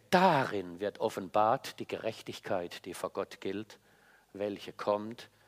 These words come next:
aus Glauben in Glauben, wie geschrieben steht, der Gerechte wird aus Glauben leben."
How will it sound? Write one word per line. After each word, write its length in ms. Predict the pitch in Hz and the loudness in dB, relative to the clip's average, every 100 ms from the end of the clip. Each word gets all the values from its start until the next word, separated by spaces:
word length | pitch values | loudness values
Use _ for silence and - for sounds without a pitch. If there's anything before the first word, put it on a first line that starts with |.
| _ - | _ -6
aus 380 | 90 85 - - | -4 -4 -8 -8
Glauben 880 | 98 95 98 113 127 131 120 117 110 _ _ _ _ - | 2 6 8 6 2 0 -2 -4 -10 _ _ _ _ -4
in 320 | 107 98 87 | -4 -4 -2
Glauben, 640 | 95 98 120 156 160 143 | 6 8 8 6 0 -2
wie 140 | 113 107 | -4 -4
geschrieben 480 | 95 - 101 131 151 | -6 -4 -4 -4 -6
steht, 500 | - 123 113 - - _ _ _ - - | -4 -2 -2 -4 -18 _ _ _ -20 -18
der 80 | 90 | -12
Gerechte 680 | 92 85 104 - - 98 - _ _ _ _ _ _ _ | -10 -8 -8 -10 -8 -8 -8 _ _ _ _ _ _ _
wird 380 | 95 92 - - _ _ _ _ _ | -6 -6 -6 -18 _ _ _ _ _
aus 360 | 95 92 92 - - | -2 -2 -4 -10 -6
Glauben 760 | 87 80 87 87 87 85 82 - _ _ _ _ - | -2 0 -2 -6 -10 -10 -16 -20 _ _ _ _ -4
leben." 640 | 90 95 87 82 80 73 | 0 2 0 -4 -10 -14